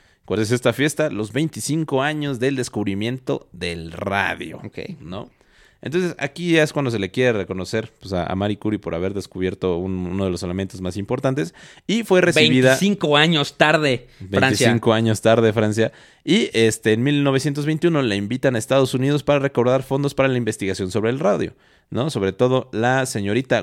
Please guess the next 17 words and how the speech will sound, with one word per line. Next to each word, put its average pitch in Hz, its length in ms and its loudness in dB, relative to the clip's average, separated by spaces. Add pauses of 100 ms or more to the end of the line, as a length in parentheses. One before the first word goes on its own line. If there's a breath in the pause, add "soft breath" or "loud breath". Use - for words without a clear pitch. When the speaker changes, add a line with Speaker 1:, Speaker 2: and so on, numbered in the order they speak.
Speaker 1:
William 143 380 0
Brown 123 340 2
Mel-, 131 300 -2
Melody, 127 640 -2
Melanie, 117 540 -6 (500 soft breath)
este, - 240 -4
entrevista 110 440 2
a 110 40 2
Marie 131 240 2
Curie 147 320 2
y 165 140 -2
crea 147 240 4
un 143 100 0
fondo 139 260 0
Marie 127 280 2
Curie 127 400 2
Radium, 90 380 -2